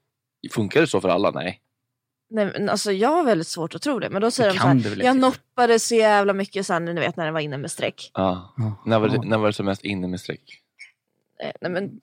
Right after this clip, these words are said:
Speaker 3: Men när vi var
Speaker 2: tidigt
Speaker 3: tio år, typ. Eller?
Speaker 2: Nej,
Speaker 3: En
Speaker 2: men
Speaker 3: sån här fucking
Speaker 2: tidigt
Speaker 3: homo.
Speaker 2: noll noll-tal kanske.
Speaker 3: Ja.
Speaker 1: Ja. Inte så snyggt, tycker jag.
Speaker 3: Nej.
Speaker 1: Jag tycker, jag
Speaker 2: Nej.
Speaker 1: tycker det är naturligt. Som du.
Speaker 2: Ja, men de är inte jättebuskiga. Det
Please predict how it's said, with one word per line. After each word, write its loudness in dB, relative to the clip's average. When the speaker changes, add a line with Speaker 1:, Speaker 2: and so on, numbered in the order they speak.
Speaker 3:
Men 0
när 6
vi 6
var 6
Speaker 2:
tidigt 2
Speaker 3:
tio 4
år, 2
typ. -6
Eller? 6
Speaker 2:
Nej, 2
Speaker 3:
En -4
Speaker 2:
men 2
Speaker 3:
sån 6
här 6
fucking 4
Speaker 2:
tidigt 6
Speaker 3:
homo. 6
Speaker 2:
noll 4
noll-tal 0
kanske. 0
Speaker 3:
Ja. -4
Speaker 1:
Ja. -8
Inte -2
så -2
snyggt, -2
tycker 0
jag. 0
Speaker 3:
Nej. 4
Speaker 1:
Jag 2
tycker, 0
jag 4
Speaker 2:
Nej. 6
Speaker 1:
tycker 0
det 0
är 4
naturligt. 0
Som -8
du. -2
Speaker 2:
Ja, 2
men -2
de 2
är 0
inte -2
jättebuskiga. -6
Det -6